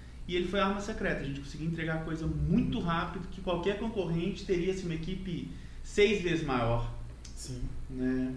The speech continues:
Speaker 2: Ele continua sendo aquela, aquele
Speaker 1: Arma
Speaker 2: coringa
Speaker 1: secreta.
Speaker 2: ali, é uma arma secreta. Precisou de alguma coisa muito rápida, é uma aplicação que vai ser um, um cadastro, alguma coisa assim, dá pra fazer no Grails muito rápido.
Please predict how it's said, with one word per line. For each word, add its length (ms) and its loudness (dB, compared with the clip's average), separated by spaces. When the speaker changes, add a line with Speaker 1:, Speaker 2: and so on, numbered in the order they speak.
Speaker 2:
Ele 120 -6
continua 540 -4
sendo 300 -2
aquela, 520 -2
aquele 160 0
Speaker 1:
Arma 180 4
Speaker 2:
coringa 220 6
Speaker 1:
secreta. 140 4
Speaker 2:
ali, 180 0
é 40 2
uma 260 -4
arma 220 -4
secreta. 380 -6
Precisou 240 -2
de 80 0
alguma 160 0
coisa 160 2
muito 180 0
rápida, 460 2
é 40 2
uma 100 2
aplicação 640 -2
que 440 0
vai 320 2
ser 220 -4
um, 340 -4
um 40 -2
cadastro, 760 2
alguma 180 -4
coisa 200 -2
assim, 360 -2
dá 100 2
pra 100 -4
fazer 200 -4
no 80 -6
Grails 240 0
muito 220 -6
rápido. 360 -4